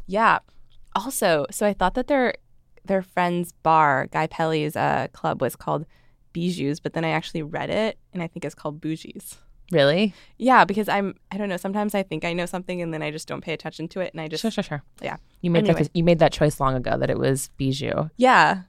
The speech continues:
Speaker 2: Well, it's, like,
Speaker 1: But
Speaker 2: a little classier <laughs>
Speaker 1: I think it might be
Speaker 2: Bougie.
Speaker 1: Bougies, but I, I don't know how to pronounce it.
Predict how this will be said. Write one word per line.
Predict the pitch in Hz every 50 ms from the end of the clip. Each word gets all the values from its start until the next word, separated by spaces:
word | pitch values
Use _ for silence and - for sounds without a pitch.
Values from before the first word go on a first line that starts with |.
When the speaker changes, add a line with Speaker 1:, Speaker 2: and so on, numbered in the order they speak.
| _ _ _
Speaker 2:
Well, | 180 196
it's, | 202 -
like, | 277 -
Speaker 1:
But | 269 233
Speaker 2:
a |
little | 202 196 247 330 - - - 339 339
classier | - _ 320 320 320 - - 339 277
<laughs> | - - - - - - - -
Speaker 1:
I |
think | - - 349 392
it | 392
might | 403 392 -
be | - -
Speaker 2:
Bougie. | 302 - - -
Speaker 1:
Bougies, | 233 254 320 339 349 339 320 349 349 339 - -
but | 214 - - -
I, | 220 220 214 220 - - - - - _ - -
I | 226 233
don't | 202 - 240 233 240
know | 247 247
how | 233 247 233
to | 233
pronounce | - 247 233 240 247 247 -
it. | 185 -